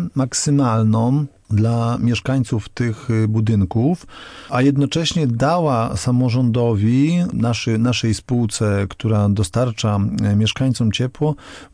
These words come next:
możliwość ubiegania się o rekompensaty. Myślę, że dla mieszkańców tych budynków wielorodzinnych to jest też bardzo dobra informacja, bo, bo w pewnym sensie oni czuli się, e, pominięci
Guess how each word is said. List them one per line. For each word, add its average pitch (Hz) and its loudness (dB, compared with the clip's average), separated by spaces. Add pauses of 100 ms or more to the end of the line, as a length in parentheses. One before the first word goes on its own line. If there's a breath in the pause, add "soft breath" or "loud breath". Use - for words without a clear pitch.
(160)
możliwość 135 2
ubiegania 127 0
się 120 -2
o 120 0
rekompensaty. 117 -2
Myślę, 170 -4
że 156 0
dla 156 0
mieszkańców 156 -2
tych 131 0
budynków 135 0
wielorodzinnych 127 0
to 131 -4
jest 131 -2
też 135 -2
bardzo 135 0
dobra 139 0
informacja, 131 0
bo, 127 0
bo 127 -2
w 110 -4
pewnym 196 0
sensie 175 -2 (340 loud breath)
oni 180 2
czuli 196 2
się, 170 0 (220)
e, - -4
pominięci 160 0